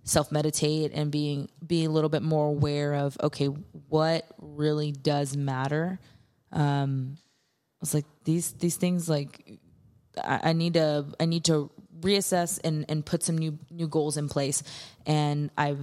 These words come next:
and not that there's anything wrong with those material things, 'cause they were, they were milestones, they were goals, they were things that I wanted to do, and I knew that, you know, I did it.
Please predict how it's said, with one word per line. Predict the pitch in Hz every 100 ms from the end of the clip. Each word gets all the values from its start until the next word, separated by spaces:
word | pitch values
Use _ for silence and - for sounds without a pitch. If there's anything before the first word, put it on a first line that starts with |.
| 139 -
and | 170 175
not | 202 -
that | 202 175
there's | 160
anything | 180 175 165 151
wrong | 147 151 165 151
with | 147 - - - -
those | 156 160 160
material | 160 170 156 143
things, | 147 170
'cause | - 151
they | 160
were, | 160 165 151
they | 160
were | 156 170
milestones, | 170 226 - - 160
they | 156
were | 156
goals, | 151 160 170
they | 156
were | 156
things | 160 160
that | 160
I |
wanted | 156 156 156
to | -
do, | 147 165 165
and | 156 151
I | 143 147
knew | 151 165 165
that, | 151 -
you | 160
know, | 143 135 - -
I | 156
did | 156 170
it. | 208